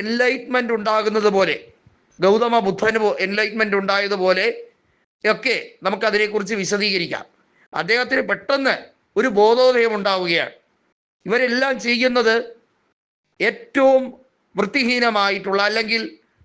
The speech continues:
മര്യാദകേടാണ് എന്ന തിരിച്ചറിവ്, സംഘപരിവാർ രാഷ്ട്രീയത്തോടുള്ള അദ്ദേഹത്തിൻ്റെ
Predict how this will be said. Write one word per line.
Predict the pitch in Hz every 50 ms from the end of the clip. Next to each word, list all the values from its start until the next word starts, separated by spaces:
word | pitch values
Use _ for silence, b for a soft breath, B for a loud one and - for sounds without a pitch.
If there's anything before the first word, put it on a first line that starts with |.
| - 175
മര്യാദകേടാണ് | 190 202 208 226 247 254 269 269 262 247 233 233 233 226 226 220 214 214 220 208 214 208
എന്ന | 208 214 202 208
തിരിച്ചറിവ്, | 196 185 185 190 202 233 208 180 139 - - - - -
സംഘപരിവാർ | 185 196 208 220 220 214 220 220 214 202 190 196
രാഷ്ട്രീയത്തോടുള്ള | 185 196 - - - 226 214 202 202 190 190 185 190 185 190 196 220 - - b b b b b b b b - - 170
അദ്ദേഹത്തിൻ്റെ | 170 208 214 214 214 202 - 220 202 208 208 214